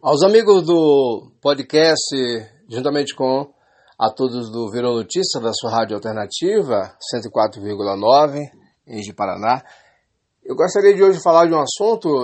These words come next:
é que sobre essa coisa que o Bolsonaro disse para um aliado dele, saiu na revista Época, de que o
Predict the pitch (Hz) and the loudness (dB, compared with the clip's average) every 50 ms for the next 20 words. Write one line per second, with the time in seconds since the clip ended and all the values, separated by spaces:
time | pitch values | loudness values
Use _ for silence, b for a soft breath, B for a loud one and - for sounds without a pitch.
0 | 120 - - 143 160 156 - 190 190 196 - - - - - - - - 233 233 | -4 -4 -4 -4 -4 -4 -4 -4 -4 -4 -4 -6 -8 -10 -10 -12 -2 0 0 2
1 | 240 269 269 262 220 - - - 208 190 175 151 131 120 - _ _ _ _ - | 4 4 4 4 2 0 -2 0 2 4 4 4 2 0 -4 _ _ _ _ 4
2 | 175 185 190 190 185 170 147 135 139 135 - 143 135 139 139 135 - 135 123 131 | 6 8 8 8 6 4 2 -2 -6 -8 -8 -6 -4 -4 -4 -4 -6 -6 -2 0
3 | 135 131 120 110 107 120 139 151 147 - - 120 104 107 - _ _ _ _ _ | 0 0 0 -4 -10 -12 -12 -10 -10 -10 -12 -12 -14 -14 -18 _ _ _ _ _
4 | _ _ _ _ _ _ _ _ 123 120 123 123 120 117 123 123 120 117 113 110 | _ _ _ _ _ _ _ _ 2 2 4 4 2 2 2 0 0 0 0 -4
5 | 107 110 131 156 175 185 175 151 120 104 101 101 - _ _ _ - - 113 113 | -2 0 0 2 2 0 0 -2 -2 -6 -8 -10 -16 _ _ _ -6 -4 -2 -2
6 | 110 107 104 110 110 104 - 107 101 107 123 131 - - _ - _ _ _ _ | -2 -4 -6 -8 -10 -8 -4 -2 2 2 2 0 0 -6 _ -20 _ _ _ _
7 | _ _ _ _ _ _ _ _ _ _ 139 120 - 151 151 151 156 156 160 156 | _ _ _ _ _ _ _ _ _ _ -18 -14 -10 -8 -6 -4 -4 -2 -2 -2
8 | 156 151 147 139 127 120 | -2 -2 -2 -2 -4 -4